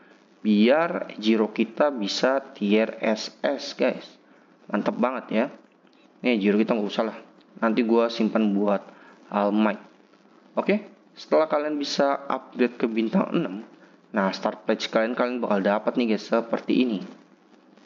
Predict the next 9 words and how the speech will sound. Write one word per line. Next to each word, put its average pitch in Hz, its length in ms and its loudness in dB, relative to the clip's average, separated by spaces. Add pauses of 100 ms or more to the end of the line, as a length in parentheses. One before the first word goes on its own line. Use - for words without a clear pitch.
(560)
Kalian 101 240 2
dapat 101 400 0
kayak 104 320 2
gini, 110 400 2 (240)
ada 98 640 0
botol, 113 720 0 (480)
sama 101 480 2
ada 98 80 0
kostum. 113 640 -2